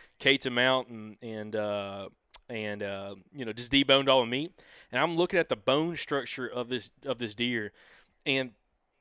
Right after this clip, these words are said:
yeah, the legs are, everything's longer on 'em and just bigger. But the ribs is what I noticed was huge. Like, my ribs, like, the buck I killed,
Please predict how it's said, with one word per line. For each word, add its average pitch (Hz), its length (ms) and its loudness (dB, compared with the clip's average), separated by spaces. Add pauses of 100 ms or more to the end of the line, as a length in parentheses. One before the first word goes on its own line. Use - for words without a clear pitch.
(100)
yeah, 151 140 4
the 104 100 -12
legs 156 320 0
are, 156 40 0
everything's 202 380 0
longer 151 300 0
on 117 100 0
'em 110 300 -10
and 131 120 -6
just 110 160 -6
bigger. 127 360 0 (800)
But - 200 0
the 123 80 0
ribs 156 520 6
is 127 140 -2
what 147 100 6
I 156 60 6
noticed 139 260 0
was 110 140 -8
huge. 117 460 -8 (800)
Like, 170 120 8
my 226 120 6
ribs, 180 360 2
like, 156 140 4
the 147 80 -4
buck 180 180 0
I 170 60 -4
killed, 156 320 -2